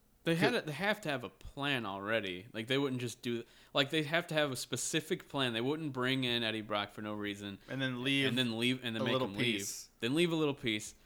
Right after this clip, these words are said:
Speaker 1: I feel like it has to be searching for Eddie Brock.
Speaker 2: Yeah. I think, I think, I think there is a plan. I think, here's
Speaker 1: I
Speaker 2: the
Speaker 1: just, I want Tom Hardy's Venom to meet
Speaker 2: <laughs>
Speaker 1: Tom Holland's Spider-Man.
Speaker 2: I think they want a more villainous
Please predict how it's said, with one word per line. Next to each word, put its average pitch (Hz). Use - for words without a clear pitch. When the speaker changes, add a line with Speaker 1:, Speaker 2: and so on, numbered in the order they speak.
Speaker 1:
I 143
feel 202
like 180
it 139
has 135
to -
be 120
searching 107
for 101
Eddie 92
Brock. 85
Speaker 2:
Yeah. 104
I -
think, 185
I 180
think, 190
I 139
think 160
there 139
is 113
a 104
plan. -
I 156
think, 262
here's 254
Speaker 1:
I 220
Speaker 2:
the 247
Speaker 1:
just, -
I 185
want 214
Tom 180
Hardy's 143
Venom 117
to -
meet 175
Speaker 2:
<laughs> -
Speaker 1:
Tom 151
Holland's 139
Spider-Man. 101
Speaker 2:
I 185
think 220
they 208
want 175
a 165
more 156
villainous 123